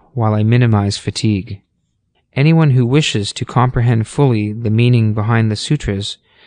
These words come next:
should direct his inquiries to those Dharma masters who have raised the Dharma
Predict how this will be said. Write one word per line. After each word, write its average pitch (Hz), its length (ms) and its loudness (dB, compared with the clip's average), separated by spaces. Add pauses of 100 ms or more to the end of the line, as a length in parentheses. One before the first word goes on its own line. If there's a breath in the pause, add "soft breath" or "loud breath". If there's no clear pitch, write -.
(240 soft breath)
should - 260 -6
direct 120 380 0
his 127 180 -2
inquiries 110 800 -2
to - 140 -6
those 110 280 -2
Dharma 117 340 -2
masters 113 680 -4 (680 soft breath)
who 120 140 -2
have 113 160 -2
raised 120 380 0
the 117 80 -6
Dharma 104 460 -2